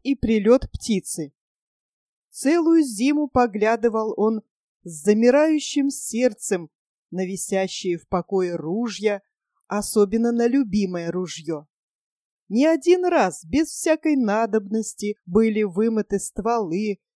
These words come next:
перечищены и перемазаны замки. Наконец, проходит долгая, скучная, буранная зима. Февраль навалил сугробы снега.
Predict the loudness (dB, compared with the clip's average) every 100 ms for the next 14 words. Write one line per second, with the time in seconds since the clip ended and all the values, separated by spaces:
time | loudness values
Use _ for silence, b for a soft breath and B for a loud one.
0 | _ -2 0 -2 -2 0 2 2 0 2
1 | 2 0 -2 -4 -2 0 0 -2 -4 -4
2 | -4 -4 -6 -2 -2 -4 -6 -4 -4 -4
3 | _ _ _ _ _ _ _ _ _ _
4 | _ -12 -6 -4 -4 0 0 0 -4 -8
5 | -2 0 0 0 2 4 2 -2 -4 2
6 | 2 4 0 0 0 0 -2 -8 -6 -2
7 | 0 0 -4 -4 -4 -4 0 2 2 2
8 | 0 -2 -2 -2 -4 -6 -6 -4 -4 -6
9 | -8 -16 _ _ _ _ _ _ _ _
10 | -2 2 4 4 4 2 2 2 0 -2
11 | -4 -2 2 6 6 4 -2 -6 -12 -6
12 | -2 0 0 -4